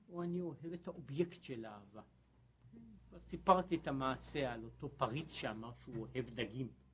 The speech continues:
והדג המסכן טעה שזה הכוונה שהפריץ נותן לדגים לאכול, מחזיר אותם למים. התברר שהפריץ אוהב לאכול דגים,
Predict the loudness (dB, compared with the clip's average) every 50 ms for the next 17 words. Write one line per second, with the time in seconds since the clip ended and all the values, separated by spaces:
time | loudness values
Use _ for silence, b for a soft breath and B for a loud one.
0 | -20 -20 -20 _ _ _ -16 -14 -12 -10 4 8 8 8 10 8 4 0 -2 -4
1 | -6 -6 -6 -4 -4 -4 -4 4 8 10 12 12 12 12 12 12 10 2 -16 -20
2 | -20 -20 _ _ -8 -4 -4 -4 -2 0 2 2 2 2 2 4 6 6 6 8
3 | 6 6 6 4 0 -2 -2 -2 -4 -2 -4 -2 0 0 0 0 0 -4 -4 -2
4 | 2 2 4 4 4 2 2 0 -2 -2 -4 -6 -4 0 2 2 0 0 6 10
5 | 12 12 12 12 12 8 2 -4 -6 -8 -8 -8 -8 -6 -4 -4 -2 -2 0 0
6 | 6 12 12 12 12 12 12 12 8 4 B B B B B B -6 -4 -4 -4
7 | -4 -4 -4 -2 -2 -2 0 2 0 0 0 0 0 2 2 2 2 2 0 0
8 | 0 0 0 4 6 8 10 10 10 10 8 8 8 4 -6 -8